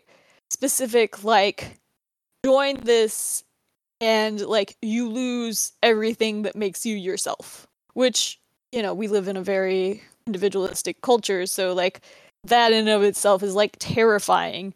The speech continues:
but it's also, like, the forcible nature of, like, you have to, that, you know, modern culture people do to a certain degree do, but, like, it's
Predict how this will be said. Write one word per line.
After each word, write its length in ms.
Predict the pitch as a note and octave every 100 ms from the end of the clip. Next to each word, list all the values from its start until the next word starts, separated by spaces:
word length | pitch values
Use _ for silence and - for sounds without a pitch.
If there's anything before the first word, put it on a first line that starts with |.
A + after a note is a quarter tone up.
| - - -
but 100 | B3
it's 100 | B3+
also, 680 | - - C4 - D#4+ D#4+ D4+
like, 280 | A3 G#3 - _ _ _ _ _ _ -
the 120 | A#3
forcible 880 | - B3+ B3 B3 G#3 G#3 F3+ - - _ _ _
nature 520 | A3+ A3+ G#3+ - F#3+ F3
of, 260 | F#3+ F#3
like, 240 | F#3+ F#3 -
you 400 | G#3+ - A3+ B3+ G3
have 540 | - G#3 E3+ - -
to, 340 | G3 - - - _ - _ _ _ -
that, 340 | G#3+ G3+ - _ _
you 60 | C4
know, 100 | A3
modern 520 | G#3+ A#3 B3+ A#3 G#3 - -
culture 300 | - G#3+ G3+
people 300 | - F#3 F#3+
do 640 | F3 F#4 G4+ E4 C#4+ B3+ - _ _ -
to 160 | B3+
a 80 | A3
certain 240 | G#3+ F3+ G3+
degree 320 | F#3+ G3 F3+
do, 300 | E3+ E3+ E3
but, 240 | - F#3+
like, 280 | F#3 F3 - _ _ _ _
it's 500 | A#3 G#3 - - -